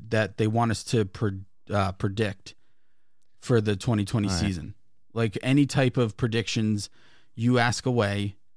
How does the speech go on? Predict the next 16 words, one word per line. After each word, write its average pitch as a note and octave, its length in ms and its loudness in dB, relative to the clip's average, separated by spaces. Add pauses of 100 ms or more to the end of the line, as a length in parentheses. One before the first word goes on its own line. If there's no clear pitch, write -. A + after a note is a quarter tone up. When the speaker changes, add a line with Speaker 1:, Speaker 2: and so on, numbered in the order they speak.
(460)
Speaker 1:
and G#2+ 280 0
we'll, G2 560 -2
and G2+ 200 0
we'll G2+ 240 -2
answer G#2 260 -2
them G2 180 -2
on F#2+ 120 -2
the G2 80 -6
next F#2+ 200 -8
show. F2 340 -4 (580)
I B2 80 2
love C3 260 4
the A2 80 0
prediction G#2 460 -2
show, - 320 -12 (1300)
but G#2 280 0